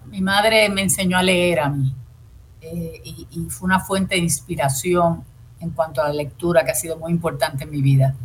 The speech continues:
Pero, eh, volviendo a la coordinación del gobierno, eso requiere, eh, y yo había visto a, a,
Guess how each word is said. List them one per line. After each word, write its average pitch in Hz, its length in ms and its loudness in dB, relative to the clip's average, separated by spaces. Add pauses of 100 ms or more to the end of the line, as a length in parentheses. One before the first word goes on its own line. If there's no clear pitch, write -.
(540)
Pero, 202 540 6
eh, 190 420 2
volviendo 226 720 6
a 202 180 10
la 185 480 8
coordinación 180 680 2
del 208 180 6
gobierno, 175 720 0 (460)
eso 240 260 0
requiere, 196 880 0 (180)
eh, 165 600 -4 (120)
y 185 100 -8
yo 175 120 0
había 190 460 4
visto 175 320 -2
a, 165 240 6 (120)
a, 147 580 0